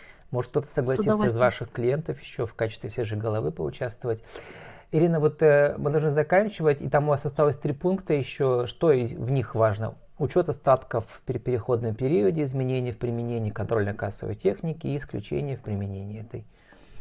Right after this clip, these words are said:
Speaker 2: Да,
Speaker 1: контрольно-кассовой
Speaker 2: контрольно-кассовой
Speaker 1: техники.
Speaker 2: Да, контрольно-кассовая техника вообще отдельная тема для разговора. По факту очень много сейчас вопросов, связанных с контрольно-кассовой техникой.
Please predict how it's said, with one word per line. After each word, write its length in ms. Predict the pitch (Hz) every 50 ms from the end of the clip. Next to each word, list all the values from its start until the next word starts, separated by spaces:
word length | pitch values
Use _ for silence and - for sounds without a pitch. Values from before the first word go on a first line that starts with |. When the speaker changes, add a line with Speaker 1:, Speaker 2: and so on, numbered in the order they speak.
| - - - - - - - - - -
Speaker 2:
Да, 200 | - 220 214 202 -
Speaker 1:
контрольно-кассовой 240 | - - - 107 -
Speaker 2:
контрольно-кассовой 600 | - 233 220 233 240 240 247 247 240 - 220 226
Speaker 1:
техники. 220 | 226 - - 226 - _ _ _ - - - - - - - - - - -
Speaker 2:
Да, 240 | 202 202 196 185 - - - -
контрольно-кассовая 880 | - 208 208 202 202 - 254 262 277 262 - 240 254 247 - 226 220 220
техника 380 | - 247 285 285 277 233 -
вообще 260 | 202 202 208 - - 247
отдельная 380 | 226 208 226 226 208 202 196
тема 260 | 185 - 202 190 190
для 160 | 185 185 185 185
разговора. 480 | 196 185 - 190 180 175 175 175 180 - - - - - - - -
По 100 | 208 208
факту 560 | - - 240 269 349 - - 254 208 190 -
очень 360 | - 214 233 233 - - 240 226
много 580 | 220 220 214 220 247 269 285 240 208 196 - -
сейчас 440 | - - - 214 - - 214 208 -
вопросов, 520 | 214 208 - - 247 294 302 - 233 - -
связанных 460 | - 202 196 220 254 262 254 226 202
с 40 | -
контрольно-кассовой 840 | - 202 196 - 214 214 214 208 208 - 202 196 190 - 208 202 196
техникой. 520 | 196 - 180 165 165 175 175 175 175 175